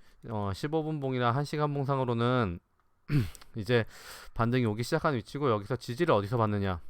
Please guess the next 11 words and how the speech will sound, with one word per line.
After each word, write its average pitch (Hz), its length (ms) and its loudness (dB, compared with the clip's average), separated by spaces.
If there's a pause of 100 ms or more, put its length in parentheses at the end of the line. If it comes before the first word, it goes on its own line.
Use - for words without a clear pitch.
(840)
그러니까 - 360 -10
지지 113 260 -4
라인이 120 280 4
어디가 107 380 2
되느냐에 107 400 0
따라서 110 580 4 (1300)
추가적인 151 460 2
반등으로 120 500 2
갈 101 160 0
수도 - 220 -2
있고, 160 340 0